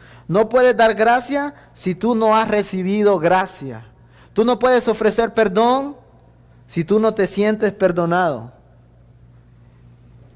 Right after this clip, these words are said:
Si nos preguntamos cuántas veces el Señor Jesús nos ha perdonado y nos ha dicho, "Tranquilo, eso yo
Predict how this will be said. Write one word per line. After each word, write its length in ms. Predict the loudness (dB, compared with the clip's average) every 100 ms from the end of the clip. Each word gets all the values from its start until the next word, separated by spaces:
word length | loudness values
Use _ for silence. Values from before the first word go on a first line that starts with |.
| -20 -20 -20 -20 -20
Si 180 | -8 -4
nos 140 | -4
preguntamos 680 | -2 -2 -2 -2 -2 -2 -6 -8
cuántas 1040 | -2 0 2 0 -6 -8 -4 -4 -4 -4
veces 560 | -2 -2 -4 -6 -6 -4
el 140 | -4
Señor 400 | -4 -4 -2 -2
Jesús 720 | -2 -6 -6 -4 -2 -2 -6 -20 -20 -18 -8
nos 340 | -6 -4 0
ha 240 | 0 0
perdonado 840 | -2 -2 -4 -4 -2 0 0 -2 -6 -14 _ _ _ _ -20 _ _ -20 _
y 40 | -8
nos 220 | -4 0
ha 80 | 0
dicho, 540 | 0 -4 -4 -4 -8 -20 -20 _ _ _
"Tranquilo, 680 | -10 -8 -6 -6 -4 -4 -6 -16 -20 -20 -16 -4
eso 600 | -2 -2 -2 -2 -4 -10 -10
yo 440 | -2 0 -2 -6